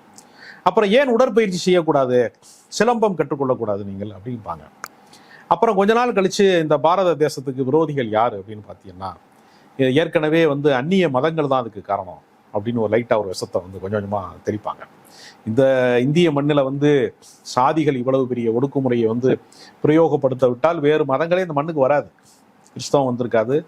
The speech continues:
இஸ்லாம் வந்திருக்காது. இந்த மண்ணிலேயே இருந்து பௌத்தம் வெளியேற்றப்பட்டிருக்கவும் செய்யாது. ஏற்றுமதி, இறக்குமதி ரெண்டுமே நடந்ததுக்கு சாதி ஒடுக்குமுறை தான் காரணம்.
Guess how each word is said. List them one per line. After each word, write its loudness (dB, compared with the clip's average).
இஸ்லாம் -2
வந்திருக்காது. -2
இந்த 2
மண்ணிலேயே 2
இருந்து 0
பௌத்தம் 0
வெளியேற்றப்பட்டிருக்கவும் 0
செய்யாது. -10
ஏற்றுமதி, 0
இறக்குமதி 0
ரெண்டுமே -2
நடந்ததுக்கு 0
சாதி 0
ஒடுக்குமுறை -2
தான் -
காரணம். -2